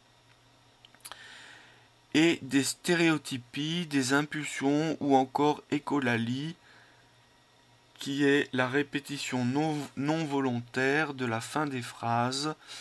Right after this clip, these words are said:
des mots ou des sons de l'interlocuteur, ou échopraxie, qui est une imitation non volontaire en miroir des gestes de l'interlocuteur. En pratique,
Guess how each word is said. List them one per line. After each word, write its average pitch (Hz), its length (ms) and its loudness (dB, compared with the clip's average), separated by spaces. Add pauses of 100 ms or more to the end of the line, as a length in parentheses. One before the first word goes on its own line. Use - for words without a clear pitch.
(540)
des 123 240 2
mots 139 440 2
ou 139 120 0
des 123 200 2
sons 160 380 -2
de 147 100 0
l'interlocuteur, 135 1120 -4 (220)
ou 139 200 0
échopraxie, 143 1080 -2 (800)
qui - 120 -2
est 135 140 0
une 139 200 0
imitation 160 680 0
non 139 340 0
volontaire 131 920 -2
en 156 140 2
miroir 139 880 0
des 117 180 -4
gestes 151 420 -2
de 160 120 -2
l'interlocuteur. 127 1080 -4 (2000)
En 165 160 6
pratique, - 840 -2